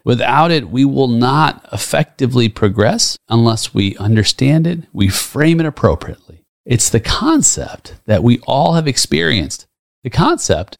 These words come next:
of failure. My philosophy is failure is not final. It's feedback. Failure's only final when we give up.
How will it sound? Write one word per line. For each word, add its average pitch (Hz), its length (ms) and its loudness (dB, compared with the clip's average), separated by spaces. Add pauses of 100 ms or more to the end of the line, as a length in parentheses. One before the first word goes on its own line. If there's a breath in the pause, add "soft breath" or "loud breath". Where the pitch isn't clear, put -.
of - 160 -2
failure. 185 420 0 (800)
My 123 120 2
philosophy 76 520 0
is - 340 -6 (420)
failure 78 560 -4 (180)
is 92 200 0
not 85 200 0
final. - 460 -10 (220)
It's 113 160 0
feedback. - 640 -2 (300)
Failure's 151 720 0
only 156 340 2
final 107 840 0
when 80 440 0
we 76 280 -16
give - 380 -4
up. - 320 -2